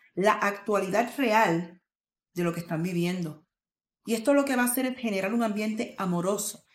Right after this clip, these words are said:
y lleno de significado. Y puede ser la oportunidad de involucrar a nuestros niños y a nuestros jóvenes en esta planificación y crear, por ende, nuevas experiencias,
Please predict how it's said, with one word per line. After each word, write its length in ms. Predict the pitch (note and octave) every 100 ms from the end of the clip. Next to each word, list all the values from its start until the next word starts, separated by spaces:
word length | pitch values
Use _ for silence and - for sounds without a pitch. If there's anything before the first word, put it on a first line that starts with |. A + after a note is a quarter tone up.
| _
y 160 | - F#3+
lleno 220 | E3+ G#3
de 80 | G#3+
significado. 1000 | G#3+ G3 E3 F3+ F3 E3+ E3+ E3+ D#3 C#3+ - _ _ _ _ _ _
Y 120 | G3+
puede 280 | G3+ G3+ B3
ser 200 | B3 A#3+
la 220 | A#3 F#3+
oportunidad 840 | F3+ F3+ F3 F3 E3+ E3 F#3+ B3 A3
de 140 | G3
involucrar 720 | - F#3 F3+ F3 D#3 D#3+ G3
a 40 | D4
nuestros 380 | C4 B3 G3 G3
niños 280 | A3 C4
y 60 | B3+
a 40 |
nuestros 300 | G3+ G3+ F#3
jóvenes 480 | F#3 A#3 E3 E3 E3 _ _ _ _ -
en 180 | D#3
esta 320 | G#3 C#4+ D4 C#4+
planificación 920 | A3 G3 - - E3 - F#3+ F3+ F3 - _ -
y 180 | G#3+ A3
crear, 420 | F3 E3+ G3+ A#3+
por 160 | B3
ende, 540 | B3 B3+ G3+ E3+ - _ -
nuevas 580 | F3 F#3 G3 G3+ G#3+ G#3+
experiencias, 1040 | F3 - E3+ E3 D#3+ E3+ E3+ - D#3 D3+